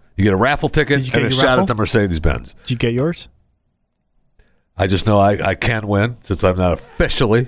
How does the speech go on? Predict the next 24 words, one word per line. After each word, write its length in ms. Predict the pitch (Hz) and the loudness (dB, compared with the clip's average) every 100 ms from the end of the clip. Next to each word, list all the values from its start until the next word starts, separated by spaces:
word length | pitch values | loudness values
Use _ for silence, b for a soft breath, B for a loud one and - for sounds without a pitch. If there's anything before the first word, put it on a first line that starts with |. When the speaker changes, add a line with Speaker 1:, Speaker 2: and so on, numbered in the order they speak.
| - | -4
Speaker 1:
an 80 | 98 | -4
employee 400 | 90 - 95 95 | -4 0 2 4
of 120 | 82 | 2
Mercury 360 | 85 92 87 82 | 0 -2 0 0
One. 220 | 82 92 - - _ _ _ _ _ _ _ - | -2 -8 -14 -20 _ _ _ _ _ _ _ -6
So, 400 | - 107 95 98 | 0 2 2 0
you 100 | 113 | -2
know, 180 | 98 123 | 0 -4
so 240 | - - 131 | -10 -10 -10
it's 180 | 123 131 | -6 -2
worth 220 | 120 107 | -2 0
a 60 | 101 | 0
hundred 160 | 107 | 2
bucks 320 | 101 127 - | 2 0 -2
for, 120 | - 120 | -4 0
you 120 | 110 | 0
know, 200 | 113 107 | 0 -4
catch 260 | - 110 - | -4 -4 -2
the 80 | |
Benz. 180 | 101 104 | 0 2
Speaker 2:
It's 60 | 277 | 4
only 140 | 247 | 4
one 260 | 131 151 147 | 4 2 2
ticket. 380 | 104 98 107 | -2 -4 -8